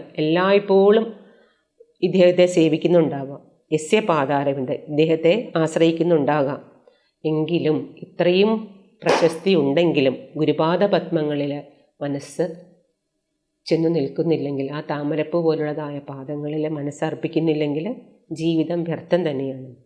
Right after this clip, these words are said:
യശോമേ ഗതം ദിക്ഷു ദാനപ്രതാപാത് ജഗദ്വസ്തു സർവം കരേ യത്പ്രസാദാത്. യശോമേ ഗതം ദിക്ഷു, ദിക്കുകളിലെല്ലാം എൻ്റെ യശസ്, എൻ്റെ ദാനശീലം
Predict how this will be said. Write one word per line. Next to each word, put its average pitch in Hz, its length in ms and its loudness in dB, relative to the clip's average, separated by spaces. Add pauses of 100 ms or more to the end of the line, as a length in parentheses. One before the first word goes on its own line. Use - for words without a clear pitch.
(1160)
യശോമേ 226 540 8 (100)
ഗതം 196 400 6
ദിക്ഷു 185 320 2
ദാനപ്രതാപാത് 156 1080 0 (100)
ജഗദ്വസ്തു 170 680 0
സർവം 160 500 -4 (320)
കരേ 151 320 4
യത്പ്രസാദാത്. 143 960 -2 (1080)
യശോമേ 226 520 6
ഗതം 196 300 4 (160)
ദിക്ഷു, - 380 0 (680)
ദിക്കുകളിലെല്ലാം 202 960 6
എൻ്റെ 196 180 4
യശസ്, 180 460 4 (600)
എൻ്റെ 170 180 4
ദാനശീലം 175 760 2